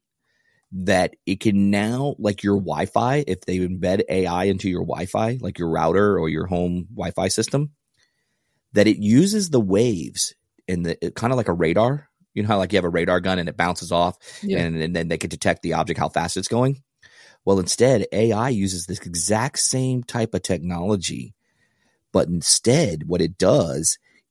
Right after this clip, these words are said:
Speaker 1: is it bounces off the Wi-Fi signals off of every object in the room and it repaints the object. So, for instance, if I'm on the other end, like, let's say I'm a hacker or something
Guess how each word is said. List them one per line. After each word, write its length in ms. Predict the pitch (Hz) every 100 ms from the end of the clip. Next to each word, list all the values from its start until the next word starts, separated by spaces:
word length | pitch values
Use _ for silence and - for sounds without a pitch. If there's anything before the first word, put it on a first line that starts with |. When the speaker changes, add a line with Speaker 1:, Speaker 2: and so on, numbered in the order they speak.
| -
Speaker 1:
is 320 | 87 87 82
it 220 | 85 87 - _ -
bounces 460 | 95 117 - 117 95
off 300 | 98 107 -
the 100 | 87
Wi-Fi 340 | - - 117
signals 460 | - 156 175 180 - -
off 120 | 107
of 100 | - -
every 240 | 92 104
object 320 | 78 104 120
in 40 | 95
the 60 |
room 300 | 90 98 131 -
and 100 | 104
it 220 | 98 95
repaints 680 | 95 117 147 - 117 131 -
the 160 | 95 - -
object. 680 | 85 107 101 98 64 - _ _ - - -
So, 440 | - 110 101 92 _ _ _ -
for 160 | 98
instance, 380 | 110 120 82 82
if 160 | 78 -
I'm 220 | 110 127
on 80 | 117
the 140 | 104
other 260 | 104 95 92
end, 180 | 80
like, 140 | 76 -
let's 120 | 120
say 100 | 208
I'm 120 | 190
a 40 | 113
hacker 540 | 139 107 110 - -
or 60 | -
something 420 | - - -